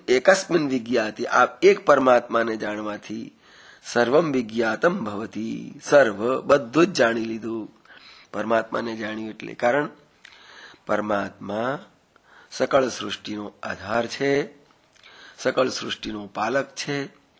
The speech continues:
સર્વ સૃષ્ટિનો સર્જક છે અને સર્વત્ર પરમાત્મા એ પોતે જ છે. એટલે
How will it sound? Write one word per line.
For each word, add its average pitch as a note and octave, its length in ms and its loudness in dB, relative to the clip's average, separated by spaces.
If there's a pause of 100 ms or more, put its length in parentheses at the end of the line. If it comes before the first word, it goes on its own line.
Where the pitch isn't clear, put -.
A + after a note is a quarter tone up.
(580)
સર્વ C3+ 260 2
સૃષ્ટિનો A#2 540 -6
સર્જક G#2 420 -12
છે - 240 -20 (720)
અને B2+ 160 0
સર્વત્ર B2 720 -2 (280)
પરમાત્મા A2+ 560 0
એ A2 120 -2
પોતે A2+ 420 -8
જ - 20 -12
છે. A2+ 480 -14 (380)
એટલે D#3 420 0